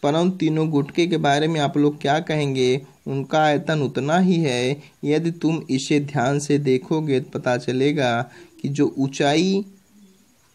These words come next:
का से आधी मगर लंबाई उसकी दुगुनी।" परंतु बच्चे भ्रमित ना हो, भ्रम-, भ्रमित, जैसा हमने ये कॉन्सेप्ट दिया कि ये तीनों आकृतियाँ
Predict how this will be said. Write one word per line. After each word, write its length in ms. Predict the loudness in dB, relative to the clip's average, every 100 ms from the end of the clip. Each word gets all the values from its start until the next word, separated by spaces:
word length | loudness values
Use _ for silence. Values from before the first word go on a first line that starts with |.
| -2
का 220 | 2 2 0
से 300 | -2 -4 0
आधी 320 | 2 2 2
मगर 300 | 2 0 0
लंबाई 540 | 2 2 2 2 4 4
उसकी 320 | 2 -2 -4
दुगुनी।" 560 | 0 -2 0 0 -2 -6 -18 -20 -6
परंतु 420 | 0 2 2 -2
बच्चे 360 | -2 -2 -2 -2
भ्रमित 460 | 0 -2 -2 -2 -2
ना 180 | -2
हो, 420 | 0 0 -2 -6 -10 _ -12
भ्रम-, 400 | -8 -2 -2 -2
भ्रमित, 360 | 0 0 0
जैसा 420 | 0 2 2 2 0
हमने 300 | 0 0 2
ये 280 | 2 2
कॉन्सेप्ट 420 | -2 -2 -2 -2 -2
दिया 340 | 0 2 2
कि 380 | 0 -14 -6 0
ये 80 | 0
तीनों 360 | 2 2 4
आकृतियाँ 880 | 2 0 -2 -2 0 0 0 -6 -12